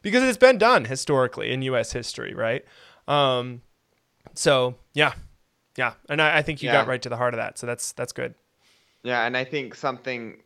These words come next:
Speaker 2: that fits here is something that, uh, Ted Cruz said, is that, uh, it's good that the people are holding their feet to the fire at some points, but they should be doing the right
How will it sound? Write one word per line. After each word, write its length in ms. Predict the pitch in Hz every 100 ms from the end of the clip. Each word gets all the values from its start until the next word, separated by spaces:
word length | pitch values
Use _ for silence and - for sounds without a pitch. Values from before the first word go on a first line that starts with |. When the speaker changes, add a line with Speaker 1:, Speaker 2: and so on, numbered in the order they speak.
| 107
Speaker 2:
that 260 | 120 -
fits 260 | 135 - -
here 240 | 131 110
is 160 | 110 110
something 360 | - 117 117 113
that, 140 | 107
uh, 220 | 107 101 101
Ted 260 | 131 117
Cruz 320 | - 127 123 123
said, 300 | 120 110 104
is 200 | 104 -
that, 400 | 104 101 - - _ _ _ _ -
uh, 60 | - - -
it's 220 | 131 -
good 440 | - 156 160 165 160
that 160 | 143 -
the 80 |
people 360 | - 139 139 135
are 300 | 120 113 110 _ _
holding 400 | - 139 139 139
their 160 | 123 110
feet 300 | - 135 135
to 160 | 151 143
the 160 | 139 143
fire 340 | 147 147 151
at 140 | 151 151
some 260 | 160 160
points, 560 | 160 165 180 170 - - _ _ _ _ _ _ -
but 260 | 131 110 87
they 160 | 139
should 220 | 135 139
be 80 | 123
doing 320 | 113 131 123
the 60 | 117
right 340 | 107 113 -